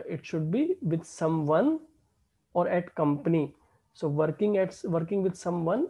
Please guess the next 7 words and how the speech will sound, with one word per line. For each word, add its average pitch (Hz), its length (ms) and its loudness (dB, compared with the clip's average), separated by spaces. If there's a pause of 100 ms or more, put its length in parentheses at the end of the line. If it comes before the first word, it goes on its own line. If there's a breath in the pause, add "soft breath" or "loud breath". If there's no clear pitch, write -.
again, 185 360 4
it 190 140 -2
should 180 180 -2
be 202 100 2
mit. 196 260 0 (2250 soft breath)
But 165 160 4
let's 190 380 0